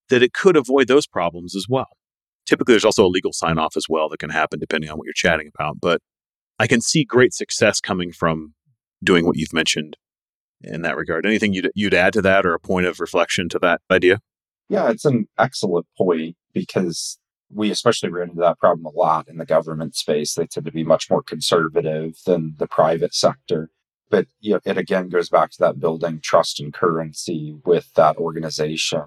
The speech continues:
Speaker 2: is, you know, when, when you're following those rules, when you're building good,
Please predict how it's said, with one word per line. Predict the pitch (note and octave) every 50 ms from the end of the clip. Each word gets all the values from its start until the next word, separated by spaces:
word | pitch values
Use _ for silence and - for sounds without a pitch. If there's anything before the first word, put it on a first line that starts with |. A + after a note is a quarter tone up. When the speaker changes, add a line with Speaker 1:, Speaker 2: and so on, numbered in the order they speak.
| D2
Speaker 2:
is, | D2 D2 C#2+ C#2+ - - - _ _ _ _
you | C#2 D2+ C#2+
know, | C#2 C#2
when, | E2 E2 D#2 D2+ _
when | - F2 E2+
you're | E2+ F2
following | E2+ - F#2+ F2+ F2+ F2 E2+ E2 D#2+ D#2+
those | E2 E2 E2+ F2 E2 - -
rules, | D#2+ D#2 D#2+ D#2+ D#2+ D#2+ E2
when | E2 D#2
you're | D2+ D2
building | D2 F2+ D#2+ D#2+ E2 D#2
good, | D2 F2 D#2+